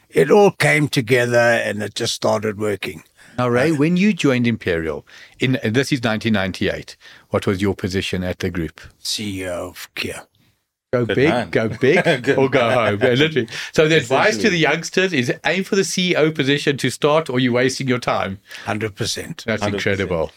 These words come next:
Speaker 1: Correct.
Speaker 2: Ray, to say it's been a pleasure having you here,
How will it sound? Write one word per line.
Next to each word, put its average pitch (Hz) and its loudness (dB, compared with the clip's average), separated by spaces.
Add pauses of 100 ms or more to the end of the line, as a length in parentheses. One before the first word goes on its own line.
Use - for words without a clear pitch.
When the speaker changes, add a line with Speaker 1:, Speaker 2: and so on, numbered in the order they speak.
(140)
Speaker 1:
Correct. - -8 (580)
Speaker 2:
Ray, 143 0
to 143 -4
say 156 2
it's 160 -2
been 139 -2
a 123 0
pleasure 110 0
having 101 -4
you 98 -2
here, 95 -4